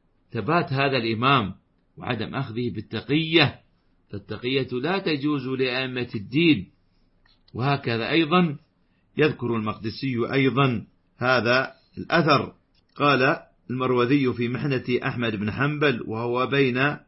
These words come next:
الهمبازين: "يا أستاذ، قال الله تعالى: 'ولا تقتلوا أنفسكم.'" فقال أحمد: "يا مروذي، اخرج، انظر إي-، أي شيء ترى، انظر خارج الغرفة، انظر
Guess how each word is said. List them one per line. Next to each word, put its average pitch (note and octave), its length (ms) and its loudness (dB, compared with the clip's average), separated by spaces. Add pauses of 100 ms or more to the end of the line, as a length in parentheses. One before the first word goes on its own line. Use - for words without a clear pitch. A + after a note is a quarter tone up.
(440)
الهمبازين: B2+ 880 2 (100)
"يا C#3 260 -2
أستاذ، D3 420 2 (240)
قال C3 200 0
الله C3+ 360 0
تعالى: D3+ 540 2
'ولا B2 320 -2
تقتلوا C3 560 -4
أنفسكم.'" F3 640 0 (420)
فقال B2 380 0
أحمد: B2 460 -4 (140)
"يا B2+ 240 0
مروذي، C3 720 2
اخرج، D3+ 440 2 (600)
انظر C#3+ 360 0
إي-، C3 440 0 (160)
أي D3 380 4
شيء E3 540 2
ترى، G#2+ 360 2 (640)
انظر F3 180 2
خارج E3+ 340 2
الغرفة، D3+ 440 0
انظر F3 340 2